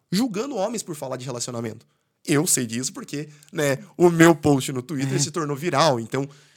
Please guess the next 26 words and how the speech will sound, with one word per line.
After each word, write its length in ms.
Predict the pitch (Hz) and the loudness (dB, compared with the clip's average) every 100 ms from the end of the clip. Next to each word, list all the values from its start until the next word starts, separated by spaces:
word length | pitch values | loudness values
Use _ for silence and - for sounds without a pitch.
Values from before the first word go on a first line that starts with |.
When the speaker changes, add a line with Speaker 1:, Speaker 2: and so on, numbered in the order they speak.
| 127 117 | -14 -14
Speaker 1:
diversas 760 | 113 123 160 180 135 - - 110 | -8 -2 0 0 0 -4 -6 -6
pessoas 540 | - - - 113 110 | -2 0 0 -2 -6
vieram 240 | 110 113 113 | -6 -6 -8
comentar. 540 | 117 113 107 107 95 _ _ | -10 -12 -8 -8 -8 _ _
Diversos 520 | 123 120 180 - 170 - _ - | -10 -6 -6 -6 -10 -14 _ -4
homens 680 | 170 220 151 113 104 - - - | -2 -2 -6 -8 -10 -12 -14 -12
vieram 400 | 123 120 123 120 | -4 -4 -4 -8
comentar 540 | 127 120 113 110 127 | -12 -12 -8 -8 -8
Speaker 2:
Uhum. 220 | 120 107 | -12 -14
Speaker 1:
sobre 300 | 110 123 120 - | -10 -8 -8 -4
a 120 | 113 | -4
atitude. 560 | 110 - 123 107 104 - | -4 -8 -8 -8 -10 -10
Alguns 340 | 190 131 120 | -8 -6 -8
elogiando, 580 | 110 120 208 185 214 240 | -8 -8 -6 -6 -8 -10
outros 220 | 156 147 - | -12 -10 -10
criticando, 520 | 156 - 180 202 247 | -12 -14 -12 -8 -6
outros 200 | 180 208 | -6 -6
indiferente. 580 | 175 - 226 160 147 135 | -8 -8 -4 -4 -6 -12
Speaker 2:
Uhum. 240 | 131 120 | -16 -14
Speaker 1:
Então, 280 | 147 185 196 - _ _ 151 | -6 -6 -6 -10 _ _ -6
é 160 | 151 160 | -6 -6
isso 380 | 226 269 - | -4 -2 -2
que 100 | 175 | -6
eu 60 | 151 | -12
tô 200 | - 139 | -10 -12
querendo 360 | - 131 123 | -10 -10 -10